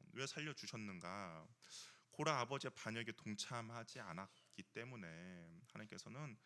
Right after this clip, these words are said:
그의 아들들을 심판하지 않았던 것입니다.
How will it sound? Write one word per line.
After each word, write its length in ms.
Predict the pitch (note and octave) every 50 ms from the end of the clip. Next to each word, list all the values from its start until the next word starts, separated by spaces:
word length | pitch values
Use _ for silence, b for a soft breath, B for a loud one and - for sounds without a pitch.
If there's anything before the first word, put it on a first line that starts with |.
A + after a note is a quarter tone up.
| B B B B B B
그의 180 | - A#2 G#2
아들들을 600 | F2+ F2+ F2+ G#2 G#2 - F#2+ F2 F2 F#2+ A2 C#3 D3+
심판하지 520 | - - D3+ D3+ - C#3+ C3 B2 A#2 E2+
않았던 320 | E2 F#2 F#2+ - - F#2
것입니다. 400 | F2 - - - - - - -